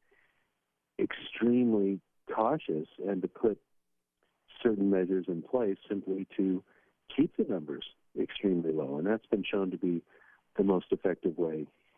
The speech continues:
of dealing with this. And there are some states and some politicians that say, "Well,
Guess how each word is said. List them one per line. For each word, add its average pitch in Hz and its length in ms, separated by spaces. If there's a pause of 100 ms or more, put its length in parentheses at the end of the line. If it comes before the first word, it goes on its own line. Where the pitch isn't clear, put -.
(180)
of 85 160
dealing 120 300
with 73 160
this. 65 220 (1160)
And 87 400 (960)
there 101 120
are 95 80 (100)
some 113 200
states 95 320
and 95 160
some 92 140
politicians 87 720
that 87 200
say, 87 160
"Well, 98 360